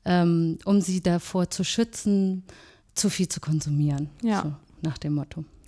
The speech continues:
Speaker 1: Genau. Mm, und das, ähm, ja, diese Stigmatisierung erhöht natürlich auch nochmal die Scham,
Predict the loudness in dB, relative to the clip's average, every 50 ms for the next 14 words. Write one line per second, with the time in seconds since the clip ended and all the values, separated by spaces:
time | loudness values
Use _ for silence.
0 | -20 -20 -14 -10 -8 -6 -6 -6 -6 -10 -12 -16 -20 -20 -20 -20 -20 -20 -20 -20
1 | -20 _ _ _ _ _ _ 2 4 4 6 6 6 4 2 0 0 0 0 2
2 | 4 4 2 0 0 -4 -10 -8 -6 -2 0 0 2 2 2 0 0 -2 -2 -2
3 | 0 0 -2 -4 -6 -10 -12 -10 -6 -4 -2 -2 -2 -2 0 0 2 2 2 0
4 | -2 -2 -2 0 0 0 0 0 -2 -2 -2 -2 -4 -4 -4 -4 -4 -4 -4 -2
5 | -2 -2 -2 -2 -4 -4 -6 -8 -8 -8 -6 -6 -6 -6 -6 -8 -10